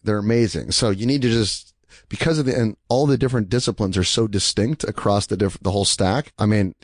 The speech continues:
you just need to hire outstanding people across all these things. We've been lucky to do that, but, um,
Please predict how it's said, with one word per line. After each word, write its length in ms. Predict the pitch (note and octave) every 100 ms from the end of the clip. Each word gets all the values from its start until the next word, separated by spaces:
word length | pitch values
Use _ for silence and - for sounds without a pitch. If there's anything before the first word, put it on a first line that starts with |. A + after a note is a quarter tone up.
| - -
you 180 | G#2+
just 180 | A#2 B2
need 140 | C3+ A#2+
to 60 |
hire 580 | G#2+ A#2+ A#2+ A#2 G#2 F#2 _ _ _ _
outstanding 480 | G#2 G#2 B2 A#2 G#2
people 320 | - A2+ F#2+
across 280 | F#2 G2 F#2+
all 100 | F2
these 180 | F2+ -
things. 200 | F2+ F#2+
We've 80 | G2
been 100 | G#2
lucky 240 | G#2+ G2+
to 80 | F2+
do 200 | F#2 F#2+
that, 300 | F2 C#2 -
but, 200 | F#2+ -
um, 220 | G2+ G2